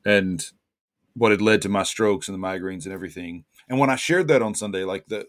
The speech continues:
the sense in the room, there really was rejoicing. I mean, I felt a whole community of people delighted that I have heard that good news. And so I, I do think,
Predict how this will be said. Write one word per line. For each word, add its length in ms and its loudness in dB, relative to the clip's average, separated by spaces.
the 140 -4
sense 400 2
in 100 4
the 80 -2
room, 420 -4
there 140 6
really 300 6
was 680 4
rejoicing. 480 2
I 40 -2
mean, 140 2
I 60 4
felt 440 4
a 80 -4
whole 520 2
community 440 -4
of 120 -10
people 580 -12
delighted 640 2
that 260 0
I 220 4
have 460 -4
heard 300 -6
that 200 -4
good 200 -8
news. 600 -12
And 100 -18
so 140 -8
I, 200 2
I 80 2
do 220 -2
think, 380 -2